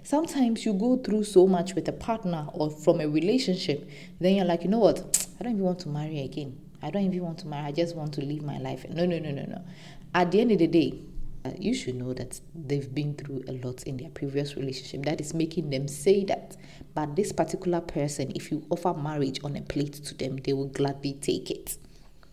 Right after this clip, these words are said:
I don't know if you get the point. Yes. So secondly, I will say this. Please, if the marriage,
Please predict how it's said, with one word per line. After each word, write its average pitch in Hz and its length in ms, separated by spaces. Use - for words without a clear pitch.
I 180 60
don't 202 100
know 190 80
if 185 100
you 151 60
get 143 160
the - 80
point. - 420
Yes. - 340
So 180 420
secondly, 220 800
I 160 120
will 156 180
say 180 300
this. - 420
Please, 196 600
if 190 260
the 180 100
marriage, 269 600